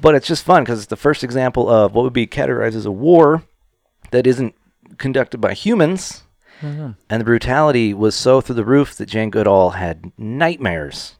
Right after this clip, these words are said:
Speaker 2: Aw.
Speaker 1: She would wake up in the middle of the night with these visions of these monkeys that, sorry, chimps that she loved and thought were nice.
Speaker 2: Yeah.
Speaker 1: And she has these visions of them cannibalizing each other and beating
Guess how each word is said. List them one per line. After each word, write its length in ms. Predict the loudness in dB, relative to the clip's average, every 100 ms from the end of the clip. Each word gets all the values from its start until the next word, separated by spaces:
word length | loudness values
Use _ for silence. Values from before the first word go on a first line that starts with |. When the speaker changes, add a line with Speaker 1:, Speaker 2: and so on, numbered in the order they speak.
| _
Speaker 2:
Aw. 320 | -8 -6 -6
Speaker 1:
She 100 | -8
would 80 | -2
wake 220 | 0 0
up 100 | -2
in 40 | -4
the 60 |
middle 160 | -2 0
of 40 | 2
the 100 | 2
night 280 | 0 -2 -8 _ -20 -20 _ -8
with 140 | -6
these 160 | -6 -6
visions 420 | -2 0 0 -4
of 80 | -6
these 160 | -8
monkeys 440 | -6 -8 -8 -12 -10
that, 180 | -12 -14 _
sorry, 220 | -12 -10
chimps 400 | -8 -4 -4 -6
that 160 | -10 -10
she 360 | -8 -10 -10 -16 _ _
loved 460 | -6 -6 -6 -12 -20 -18
and 120 | -16 -8
thought 220 | -8 -8
were 100 | -10
nice. 540 | -8 -10 -12 -14 -18 _
Speaker 2:
Yeah. 320 | -10 -10 -12 -20 _ -12
Speaker 1:
And 100 | -8
she 140 | -6
has 180 | -6 -8
these 180 | -10 -8
visions 360 | -6 -6 -8
of 80 | -8
them 200 | -8 -8 -12 _ _ _ _
cannibalizing 640 | -10 -8 -6 -4 -4 -6
each 160 | -10 -8
other 180 | -6 -6
and 180 | -8 -10
beating 340 | -12 -10 -12